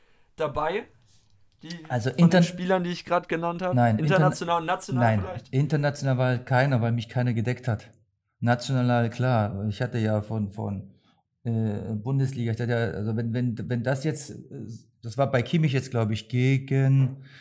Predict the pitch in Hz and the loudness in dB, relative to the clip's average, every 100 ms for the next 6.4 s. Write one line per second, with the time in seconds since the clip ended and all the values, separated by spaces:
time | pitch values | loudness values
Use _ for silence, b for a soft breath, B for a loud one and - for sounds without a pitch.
0 | B 117 117 117 139 151 127 110 104 - | B -2 0 4 4 4 2 0 -2 -6
1 | 107 104 95 - 120 120 123 117 123 123 | -6 -6 -8 -4 -4 -2 0 0 -2 -2
2 | 110 107 - 113 110 110 107 - 113 113 | -2 -4 -6 -4 -4 -6 -12 -8 -6 -6
3 | 113 107 - 113 107 - _ _ _ _ | -8 -12 -8 -6 -6 -8 _ _ _ _
4 | _ _ _ _ _ _ - 120 113 117 | _ _ _ _ _ _ -12 -6 -6 -8
5 | - 120 127 127 110 - - 139 - 202 | -8 -2 0 0 -4 -8 -10 -8 -2 -2
6 | 208 139 135 175 | 0 -2 -4 -8